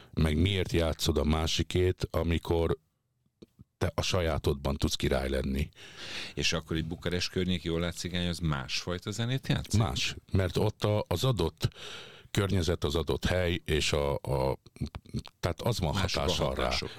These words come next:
Speaker 1: Így van.
Speaker 2: Aha.
Speaker 1: És ugyanúgy megvan ez nálunk is. Tehát én azt mondom, hogy amikor kérdezik, hogy én minek vallom magam, ebben talán benne is van minden, hogy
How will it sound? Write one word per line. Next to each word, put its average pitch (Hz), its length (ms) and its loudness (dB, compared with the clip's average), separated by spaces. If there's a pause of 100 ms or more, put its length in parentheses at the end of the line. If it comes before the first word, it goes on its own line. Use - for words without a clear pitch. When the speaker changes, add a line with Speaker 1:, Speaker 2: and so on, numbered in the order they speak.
Speaker 1:
Így 117 180 2
van. 92 160 4
Speaker 2:
Aha. - 160 -2 (360)
Speaker 1:
És - 160 0
ugyanúgy 131 380 4
megvan 95 300 4
ez 92 100 2
nálunk 73 480 2
is. - 140 0
Tehát 73 260 0
én 113 120 0
azt 139 220 0
mondom, 78 300 2
hogy 92 260 2 (1600)
amikor 107 280 2
kérdezik, 95 440 0
hogy 80 180 0
én 78 120 4
minek 87 300 4
vallom 69 320 2
magam, 69 380 0 (840)
ebben 92 340 0
talán 87 300 2
benne 71 340 2
is 67 140 0
van 67 280 0 (460)
minden, 67 380 2
hogy 69 240 -2